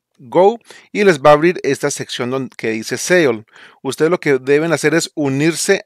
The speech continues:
a cualquiera de estos, ustedes se conectan con su Discord y participan en un wai-, waitlist, ¿listo? Entonces, con solamente participar, ustedes ya les validan esta tarea. Ahora bien, hay que ganarnos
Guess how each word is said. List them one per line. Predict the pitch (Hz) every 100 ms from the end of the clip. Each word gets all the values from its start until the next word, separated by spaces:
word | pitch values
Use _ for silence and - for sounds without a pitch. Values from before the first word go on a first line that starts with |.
| -
a | 160 180 -
cualquiera | 147 127 - 139 165
de | 180 175 156
estos, | - - 208
ustedes | 139 - 135 147 156 _ _ _
se | - -
conectan | 120 123 123 - 165
con | 160 175
su | 180
Discord | 180 175 - 190 220 _ - - - -
y | 214 226
participan | 180 175 160 147 - 139 156 139 165 170 _ -
en | 151 139
un | 139 156 - _ _ _
wai-, | 139 127 135 127 - -
waitlist, | 113 139 123 107 98 -
¿listo? | - 147 - 196 220 - _ _
Entonces, | - 165
con | - 160
solamente | 131 165 180 180 190
participar, | 180 - 151 127 - 185 -
ustedes | 143 - 147 143
ya | 123 160 165
les | 160 127
validan | 117 117 120 131 - -
esta | 117 110 - 110
tarea. | 120 123 160 117 - - - -
Ahora | 113 123 143
bien, | 147 185 135 -
hay | 127
que | 135 170 156
ganarnos | 151 139 131 160 208 185 135 151 - -